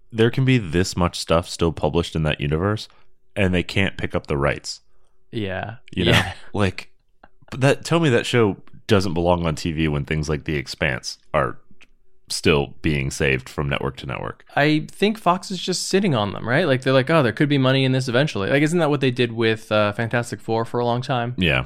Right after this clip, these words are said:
Speaker 2: They're like, "We need to make a terrible movie just so we can keep the rights."
Speaker 1: Right, or whatever the company that owns D and D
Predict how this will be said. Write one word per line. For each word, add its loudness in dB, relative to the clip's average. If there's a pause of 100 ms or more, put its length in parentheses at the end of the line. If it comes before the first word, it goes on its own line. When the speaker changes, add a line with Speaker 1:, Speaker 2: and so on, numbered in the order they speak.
Speaker 2:
They're -4
like, -2
"We 0
need 0
to -2
make 0
a -6
terrible 0
movie -2
just -6
so -4
we -4
can -8
keep -8
the -6
rights." -4
Speaker 1:
Right, 0
or 6 (100)
whatever 2
the 0
company -4
that 0
owns -2
D -2
and -2
D -2